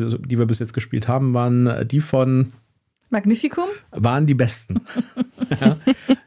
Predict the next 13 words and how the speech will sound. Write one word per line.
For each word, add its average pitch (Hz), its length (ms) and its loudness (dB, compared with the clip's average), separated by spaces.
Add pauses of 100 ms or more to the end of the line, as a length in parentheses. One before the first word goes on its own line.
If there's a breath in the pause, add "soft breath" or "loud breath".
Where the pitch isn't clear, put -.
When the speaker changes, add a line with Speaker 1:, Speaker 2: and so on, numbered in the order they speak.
(360 loud breath)
Speaker 1:
Die 123 100 2
haben 139 120 0
jetzt 175 120 -2
mittlerweile 160 380 0
auch 131 100 0
so - 80 -4
eine 135 160 2
Kinder-, 185 1160 0
äh, - 20 -8
ein, 131 280 -2
ein, 127 200 -4
ein 123 100 -4
Kindermodul. 196 600 2